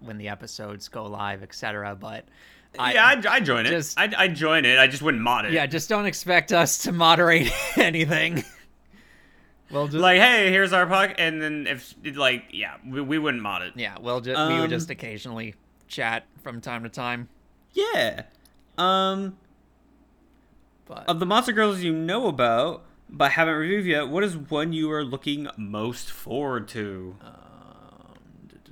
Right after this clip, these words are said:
Speaker 2: Oh, jeez.
Speaker 1: Oh, yes. Um, I'm the only one that has access to the list, <laughs> so Spencer has no idea, um,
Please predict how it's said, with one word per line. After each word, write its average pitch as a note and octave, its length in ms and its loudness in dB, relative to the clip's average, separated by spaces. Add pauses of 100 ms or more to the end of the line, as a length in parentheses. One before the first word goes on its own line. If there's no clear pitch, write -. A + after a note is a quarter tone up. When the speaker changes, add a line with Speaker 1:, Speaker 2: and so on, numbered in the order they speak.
Speaker 2:
Oh, D3 240 2
jeez. B2+ 760 -4 (100)
Speaker 1:
Oh, B2+ 240 -6
yes. - 500 -12
Um, D3 640 -4 (520)
I'm C4+ 260 0
the D4 140 -2
only A3 240 -2
one F3+ 220 -2
that D3+ 120 2
has C#3+ 280 0
access C3+ 600 -2
to E3 80 -8
the C3+ 120 -4
list, - 760 -4 (300)
<laughs> - 380 -20
so D3 280 -4
Spencer A3 560 2
has D#3 280 6
no F3 340 4
idea, A#2+ 680 0 (420)
um, A#2 420 -6